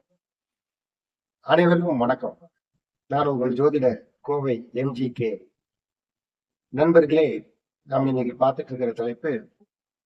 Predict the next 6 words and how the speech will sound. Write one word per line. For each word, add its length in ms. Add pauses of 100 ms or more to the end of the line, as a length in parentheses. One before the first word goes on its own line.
(440)
ஆடல் 440
பாடல் 400
துறையில் 600
நீங்கள் 480 (160)
ஆட 420
பிறந்தவர்களா? 920